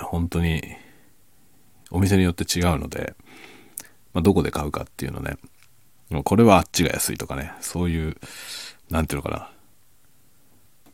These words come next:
情報ってね、結構必要ですよね。おっと、ちょっと待ってね。あー、ちょっと待ってくださいね。<laughs> なんか、ベッドの下に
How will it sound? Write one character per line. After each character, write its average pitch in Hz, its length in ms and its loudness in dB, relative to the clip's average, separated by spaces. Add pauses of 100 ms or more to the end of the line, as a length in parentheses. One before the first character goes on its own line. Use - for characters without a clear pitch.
(220)
情 87 240 4
報 85 300 -2
っ - 640 -20
て 73 80 -4
ね、 73 180 -2 (600)
結 - 120 -4
構 - 80 -4
必 - 220 -6
要 71 80 -2
で - 100 -6
す - 120 -4
よ - 80 -6
ね。 - 180 -6 (3500)
お - 100 -14
っ - 60 -16 (160)
と、 - 80 -12
ち - 0 -
ょ - 20 -12
っ - 520 -12
と - 60 -14
待 - 120 -10
っ - 40 -20
て - 80 -18
ね。 123 200 -6 (2250)
あ - 60 0 (280)
ー、 - 40 -14
ち - 160 -8
ょ - 80 -4
っ - 40 -4
と - 80 -8
待 - 0 -
っ - 20 -6
て - 0 -
く - 40 -4
だ - 40 -2
さ 82 340 4
い - 20 4
ね。 98 60 4
<laughs> 90 60 -4
な 92 100 4
ん - 40 -4
か、 - 220 0 (460)
ベ 82 100 4
ッ - 120 0
ド 73 100 -2
の 71 80 0
下 71 200 -2
に 60 180 -6